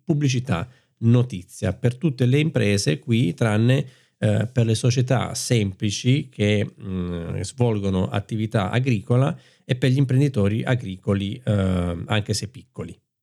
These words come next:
Passiamo adesso alla definizione di azienda, articolo duecinquecinquecinque.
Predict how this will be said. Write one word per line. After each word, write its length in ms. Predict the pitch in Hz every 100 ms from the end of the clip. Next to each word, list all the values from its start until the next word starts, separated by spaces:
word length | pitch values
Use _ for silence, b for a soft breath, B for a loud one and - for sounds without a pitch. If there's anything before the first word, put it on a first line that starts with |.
| _ _ _
Passiamo 460 | - 269 - 120 143
adesso 340 | 131 98 -
alla 120 | 131
definizione 680 | 123 127 143 139 127 110 107
di 200 | 104 117 -
azienda, 800 | 117 110 107 98 90 92 92 92
articolo 640 | 95 - 131 127 127 110
duecinquecinquecinque. 2000 | 104 110 127 123 127 - 107 95 - 117 - 92 90 - 95 - 92 92 - 90